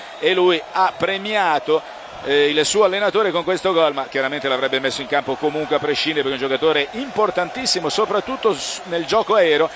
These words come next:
nei palloni che spiovono a metà campo. Lui vince tutti i duelli e questa volta ha vinto il duello più importante mettendo il pallone alle spalle di Favre. Un Palermo, insomma, che dava l'impressione di aver accelerato nel corso di questo secondo tempo, ha trovato il gol,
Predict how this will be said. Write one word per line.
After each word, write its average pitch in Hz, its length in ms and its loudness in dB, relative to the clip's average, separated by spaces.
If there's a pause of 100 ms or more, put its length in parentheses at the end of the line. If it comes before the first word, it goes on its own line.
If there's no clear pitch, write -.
(140)
nei 143 140 0
palloni 185 300 0
che 175 100 -2
spiovono 175 380 2
a 160 40 0
metà 165 240 0
campo. 147 320 -2
Lui 175 180 4
vince 170 320 -4
tutti 220 240 -6
i - 20 -6
duelli 214 360 2
e - 20 0
questa 160 240 0
volta 151 320 2
ha 147 40 2
vinto 220 360 -4
il 190 80 4
duello 170 380 2
più 160 100 -6
importante 156 580 -2 (220)
mettendo 160 360 -2
il 151 160 4
pallone 151 380 0
alle 139 160 0
spalle 147 320 0
di 139 100 -6
Favre. 135 420 0 (320)
Un 156 280 0
Palermo, 185 380 0
insomma, 160 280 -2
che 147 100 0
dava 160 180 2
l'impressione 156 580 -2
di 139 60 2
aver 151 340 2
accelerato 165 800 0
nel 139 140 -2
corso 160 260 0
di 151 80 -2
questo 156 240 0
secondo 170 380 -4
tempo, 139 340 0 (280)
ha 139 120 2
trovato 175 480 2
il 175 140 -4
gol, 156 360 2